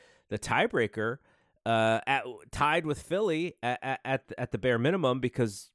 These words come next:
by the head-to-head matchup, you would get the number one seed. Now, and I'm sure the Niners would want that. They would want the week of rest to make sure that everybody is healthy.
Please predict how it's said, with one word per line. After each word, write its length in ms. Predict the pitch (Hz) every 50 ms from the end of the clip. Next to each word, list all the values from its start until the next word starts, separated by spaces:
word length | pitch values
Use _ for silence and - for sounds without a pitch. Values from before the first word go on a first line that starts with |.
| _ _ -
by 180 | 110 104 101 101
the 120 | 92 104
head-to-head 360 | 98 110 92 - 113 107 98
matchup, 400 | 95 98 110 151 - - 110 - -
you 100 | 92 104
would 160 | 139 147 -
get 140 | 131 - -
the 60 | 101
number 220 | 90 85 80 80
one 160 | 80 78 80
seed. 220 | 80 - 92 87 82
Now, 180 | 82 80 80 -
and 140 | - 98 113
I'm 140 | 120 120
sure 280 | 110 - - - 147 139
the 100 | 117 110
Niners 440 | 101 98 101 104 101 98 92 87 104
would 120 | 92 90
want 300 | 92 90 92 92 87 - -
that. 260 | 90 82 76 - -
They 100 | 92 92
would 100 | 92 85
want 480 | 92 90 87 92 95 98 98 101 - - _
the 100 | - 95
week 420 | 87 87 92 92 85 80 - - - _ _ 95
of 180 | 95 85 85
rest 320 | 90 90 82 85 - - -
to 80 | -
make 180 | 87 90 87 -
sure 220 | - - 101 90
that 140 | 80 82 80
everybody 500 | 87 98 98 104 90 - 98 85 82 82
is 140 | 80 76 -
healthy. 440 | - 82 80 80 - 90 73 67